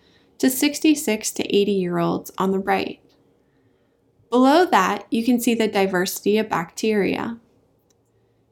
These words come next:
In the third panel from the top, you can see images of what the duodenal microbiome looks like at the different ages. The presence of Escherichia can be seen as a yellow rod-shaped icon.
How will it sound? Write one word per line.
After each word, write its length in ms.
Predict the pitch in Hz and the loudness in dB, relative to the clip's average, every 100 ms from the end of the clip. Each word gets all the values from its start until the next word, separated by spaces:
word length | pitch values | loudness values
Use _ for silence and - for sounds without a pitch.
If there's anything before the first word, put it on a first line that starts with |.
| _ _ - | _ _ -2
In 160 | 226 | 0
the 100 | 226 | 0
third 380 | 214 233 285 339 | 0 2 4 2
panel 340 | 285 233 233 247 | 0 0 0 -2
from 220 | 262 262 | 2 2
the 60 | |
top, 500 | 294 - 175 165 - - _ - | 2 -2 -2 -2 -2 -12 _ -4
you 140 | 226 | -2
can 160 | 226 233 | 0 0
see 200 | 233 226 | 0 -2
images 680 | 196 202 208 208 240 254 247 | 2 2 2 2 2 2 0
of 200 | 247 226 | -4 -2
what 220 | 214 208 | -2 0
the 80 | 190 | -2
duodenal 760 | 190 190 170 175 185 202 233 | 0 2 2 0 -2 -2 0
microbiome 1000 | 233 190 202 277 269 226 180 185 196 208 | 0 0 -2 -2 -2 0 -2 0 0 2
looks 280 | 202 214 - | 0 -2 -4
like 360 | 165 170 170 - | -2 -2 -6 -6
at 180 | 185 - | -6 -2
the 60 | |
different 420 | 214 185 180 180 - | -4 -4 -4 -6 -2
ages. 720 | 226 226 - - 233 - - _ _ _ _ _ _ _ _ - | -2 -2 -4 -6 -8 -12 -20 _ _ _ _ _ _ _ _ -6
The 80 | 233 | -6
presence 500 | 233 233 233 285 294 | 0 0 4 2 2
of 100 | 339 | 2
Escherichia 1000 | - 233 - 269 240 208 - 185 190 196 | 0 -2 -2 -2 -2 -4 -2 0 0 -2
can 180 | - 202 | -2 -2
be 140 | 208 | -2
seen 440 | - - 190 185 | -2 0 2 2
as 240 | 190 - 202 | 0 -2 -4
a 60 | |
yellow 520 | 196 190 185 196 233 254 | -2 -2 0 2 0 0
rod-shaped 720 | 196 190 185 - 175 175 - | 0 0 -2 -2 -2 -4 -6
icon. 720 | - 190 190 - - - 226 | -6 -6 -6 -10 -8 -8 -10